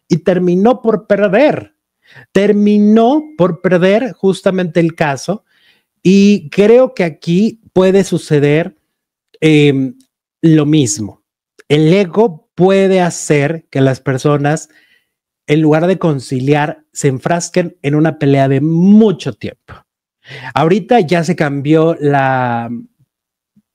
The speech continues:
la audiencia, eso ocurre mucho,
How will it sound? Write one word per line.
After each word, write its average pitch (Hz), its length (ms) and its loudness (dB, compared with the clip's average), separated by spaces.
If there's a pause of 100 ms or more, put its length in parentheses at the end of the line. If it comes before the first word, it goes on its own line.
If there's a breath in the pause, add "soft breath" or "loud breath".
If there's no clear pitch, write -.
(120)
la 139 160 2
audiencia, 196 960 0
eso 175 400 -2
ocurre 151 520 0
mucho, 131 560 -4